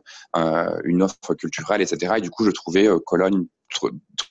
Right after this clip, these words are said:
voilà, trop provinciale. Et, et en fait, l'erreur que j'ai faite, c'est, euh, c'est de ne pas, euh, c'est, c'est de, de constamment cons-, de, de con-, constamment comparer cette ville à,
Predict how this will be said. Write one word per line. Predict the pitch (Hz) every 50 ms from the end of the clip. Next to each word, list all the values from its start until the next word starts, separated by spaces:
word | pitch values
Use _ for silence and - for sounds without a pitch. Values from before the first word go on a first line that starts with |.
| - -
voilà, | 90 76 73
trop | - - - 113
provinciale. | 104 - - 104 95 90 87 - - 110 107 113 117 117 113
Et, | 90 82 73 71 - - -
et | 90 87
en | 85
fait, | - 107 104 107
l'erreur | 92 90 87 104 107 - -
que | 98
j'ai | 85 87
faite, | - - 131 127
c'est, | - - 101 104 107 95
euh, | 85 80 - _ _ - - - - - - - _
c'est | - - 113 101
de | 98 92
ne | 87 92
pas, | 87 - - 101 107 107 104 92
euh, | 82 82 82 85 85 85 85
c'est, | - - 107 104 95 -
c'est | - 110 98
de, | 98 92 - _ _ - 95
de | 85 90
constamment | - - 123 110 - - 101 104 113 113
cons-, | - - _ 110 101 - - _
de, | 73 71 69
de | 82 - 76
con-, | - - - - _ _ _ _
constamment | - 120 120 - 113 107 113
comparer | 110 - - 117 101 107 101 110 113
cette | 107 - 87 90
ville | 85 95 98 95
à, | 87 80 -